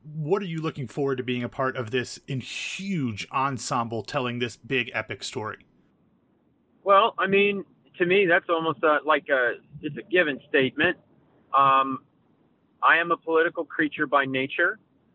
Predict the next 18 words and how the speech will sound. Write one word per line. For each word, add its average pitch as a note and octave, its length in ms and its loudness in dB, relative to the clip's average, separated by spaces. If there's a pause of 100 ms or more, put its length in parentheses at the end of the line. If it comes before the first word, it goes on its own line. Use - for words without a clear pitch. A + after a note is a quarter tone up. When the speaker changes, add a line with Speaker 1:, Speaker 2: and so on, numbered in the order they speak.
(120)
Speaker 2:
Uh, C3+ 540 6 (1120)
I, C3+ 280 2
you D#3 140 0
know, A2+ 140 4
I C3 80 4
was C3+ 200 2
a - 60 -8
poli-sci C#3+ 520 4
major D3 360 0
before C#3 340 4
I C3+ 60 4
decided C#3+ 460 0
to - 80 -20
become C#3+ 300 -4
an C3+ 60 -2
actor. C#3+ 460 2 (760)
Um, C#3 520 6 (1000)
I D3+ 520 6